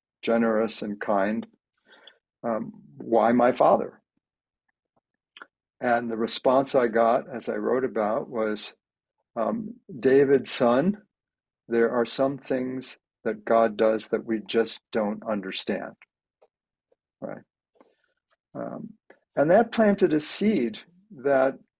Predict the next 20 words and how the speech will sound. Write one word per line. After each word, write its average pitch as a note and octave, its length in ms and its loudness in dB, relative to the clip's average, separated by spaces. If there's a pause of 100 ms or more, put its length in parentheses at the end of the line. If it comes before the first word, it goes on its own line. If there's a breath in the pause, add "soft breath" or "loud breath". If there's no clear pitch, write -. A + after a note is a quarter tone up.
(320)
perhaps D3+ 520 0
my D3+ 240 0
intellect D#3 720 -2
was B2 160 -8
not C3+ 220 -2
gonna C3 180 -6
be A#2 160 -6
sufficient - 840 -4 (720)
for B2+ 100 -2
making B2 400 0
sense C3 400 -4
out A2 160 4
of G2+ 120 0
this G#2 280 -6
life - 340 -6 (920)
in C#3+ 160 2
and B2 120 2
of G#2+ 160 0
itself. - 600 -6 (920)
Um, - 440 -14